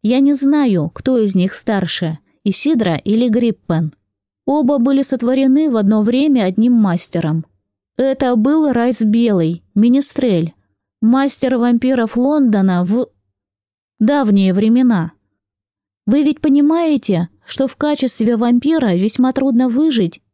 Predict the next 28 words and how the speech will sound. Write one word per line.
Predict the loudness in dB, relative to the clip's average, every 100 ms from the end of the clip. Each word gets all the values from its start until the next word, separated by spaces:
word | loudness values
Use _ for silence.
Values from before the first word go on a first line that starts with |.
| _ -2
если | -2 0 -2
город | 0 0 0
недостаточно | 0 0 -2 -4 -4 -4 -2 0
велик, | 2 2 2 0 -4 _ _ _
и | -2
смерть | 0 2 2 2 -2 -4
жертвы | -2 0 0 -2 0
не | 2 2
может | 2 2 0
остаться | -2 -2 -2 -2 0
незамеченной. | 2 2 2 2 0 0 -2 0 -2 -8 _ _ _ _ _
Разве | -2 0 0 0 0
что | -2 -2
если | 0 2 0 0 0
у | 0 0
вас | 0 -2 -2
достаточно | -2 -2 -4 -4 -4 -2 0
денег, | 2 2 2 0 -4 -12 _
и | -2 2
вы | 2 2
владеете | 0 0 2 2 0 0 0 2
имением, | 2 2 4 4 2 0 -2 -4 _ -4
где | 0 0
можете | 0 -2 -2 -4
спать | -4 -4 -2
днём | 0 2 2
в | 0
безопасности. | -2 -2 -2 -4 -2 -4 -4 -6 -6